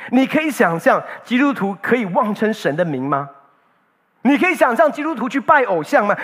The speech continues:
你可以想象我们说，“啊，不可杀人，啊，其实还好啦。啊，不可奸淫，听听就好了。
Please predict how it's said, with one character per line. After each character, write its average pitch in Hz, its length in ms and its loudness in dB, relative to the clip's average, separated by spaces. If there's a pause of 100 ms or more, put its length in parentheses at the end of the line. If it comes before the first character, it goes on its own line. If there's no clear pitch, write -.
你 320 120 2
可 - 160 0
以 392 100 0
想 214 300 0
象 262 240 2 (360)
我 214 100 0
们 240 100 2
说 269 220 0 (680)
，“啊， 277 200 2
不 269 100 -6
可 208 140 -4
杀 214 240 0
人， 139 260 -6
啊， 208 140 -2
其 185 160 -14
实 180 100 -8
还 151 160 -4
好 113 200 -6
啦。 - 200 -14 (760)
啊， - 100 4
不 - 100 0
可 240 100 2
奸 240 260 2
淫， 175 220 -4 (120)
听 247 180 -2
听 233 120 0
就 220 120 -2
好 127 200 -8
了。 - 240 -20